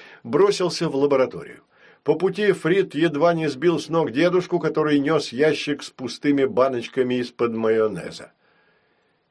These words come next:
«Неподвижная точка обычно бывает в центре стремительно движущегося предмета», с умным видом изрек папа и исчез в лаборатории.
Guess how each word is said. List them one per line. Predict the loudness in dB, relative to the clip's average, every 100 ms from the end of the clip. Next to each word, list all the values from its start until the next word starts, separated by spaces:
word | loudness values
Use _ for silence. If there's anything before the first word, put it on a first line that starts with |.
| _
«Неподвижная | -10 -2 -2 -2 -8 -8 -10 -4 -2 -2
точка | -2 0 0
обычно | 0 0 -2 0
бывает | 4 4 2 -2
в | -14
центре | -4 2 4 4 2 2 2
стремительно | 0 -2 0 -2 2 2 4 2
движущегося | 0 -6 -6 -4 -4 2 2 4 2 -2
предмета», | 2 2 2 0 2 2 0 -4 -6 -6 -12 _ _ _ _ _
с | -6 -2
умным | 0 0 0 0
видом | 0 2 2
изрек | 2 2 2 0
папа | 0 2 2 0 0 -10 -20 -8
и | -4 -4
исчез | -6 -2 0 0 0
в |
лаборатории. | 0 2 2 2 -4 -10 -16